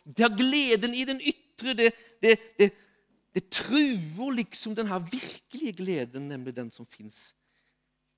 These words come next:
hos Jesus. Og jeg tror det kan være sånn for oss, altså. At det er en sånn trussel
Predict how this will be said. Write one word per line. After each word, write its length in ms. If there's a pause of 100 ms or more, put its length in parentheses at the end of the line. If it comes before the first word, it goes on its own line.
(460)
hos 160
Jesus. 460 (1900)
Og 80
jeg 60
tror 260
det 140
kan 100
være 160
sånn 160
for 160
oss, 140
altså. 180 (1200)
At 120
det 100
er 60
en 100
sånn 160
trussel 840